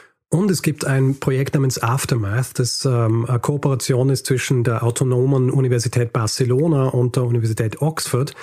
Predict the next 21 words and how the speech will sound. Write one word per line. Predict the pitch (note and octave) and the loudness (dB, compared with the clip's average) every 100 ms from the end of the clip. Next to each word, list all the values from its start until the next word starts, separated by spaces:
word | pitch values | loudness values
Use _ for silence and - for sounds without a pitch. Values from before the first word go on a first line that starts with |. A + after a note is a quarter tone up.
| - - _ - | -20 -20 _ -4
das | C3+ C#3 - | -2 -2 -4
sich, | - - D3 C#3+ - D3 | -6 -2 -2 -2 -2 0
äh, | C#3 C3+ | 2 2
mit | C3+ D3+ D#3+ | 2 2 0
den | C#3+ | -2
Folgen | - C3 D#3 E3 D#3 D3 - - _ D#3 | 0 0 2 2 0 -2 -12 -20 _ -2
des | C#3+ | -2
Imjin-Kriegs | - D#3 D3+ D#3+ D3+ - D3 D3 D3 - | 0 -2 0 0 0 0 0 0 0 -2
für | D3 C#3 C#3 | 0 0 0
alle | B2 C3+ | 0 0
drei | - B2 | 0 0
Länder | A#2+ A2 A#2+ A#2+ A#2 A2+ - - - _ _ - | 2 2 2 2 2 0 -4 -20 -20 _ _ -2
auseinandersetzt. | C3+ C#3+ B2+ D#3+ C3+ - F#2+ - - - _ _ _ _ | 0 2 2 2 0 -2 -6 -8 -10 -12 _ _ _ _
Und | C3+ A#2 A2+ | 0 0 2
dieses | C3+ B2 | 0 0
Projekt | - C3 A#2 - - - | -2 0 0 -2 -8 -4
läuft | A2+ A2 D3+ - - - C3+ | 0 2 0 -2 -8 -4 0
noch | C3+ C#3+ | 0 -2
bis | - C#3+ - - - | -2 -2 -2 -8 -8
zwanzig | - A#2+ A#2+ D3+ - | -2 0 0 -2 -2
vierundzwanzig. | D3 D#3 C3 - G#2+ D3 - - - | 0 0 0 0 0 0 -4 -8 -10